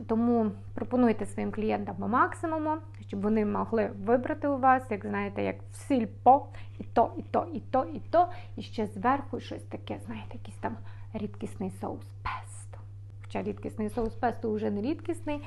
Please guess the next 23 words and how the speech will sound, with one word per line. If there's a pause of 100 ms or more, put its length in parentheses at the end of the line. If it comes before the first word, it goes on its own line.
(280)
ну
я
не
знаю,
що
там
у
нас
зараз (100)
рідкісний
в
сільпо. (140)
<laughs> (920)
Давно
не
було, (180)
пора
сходити. (540)
Тобто
не
пропонуйте
своїм
клієнтам,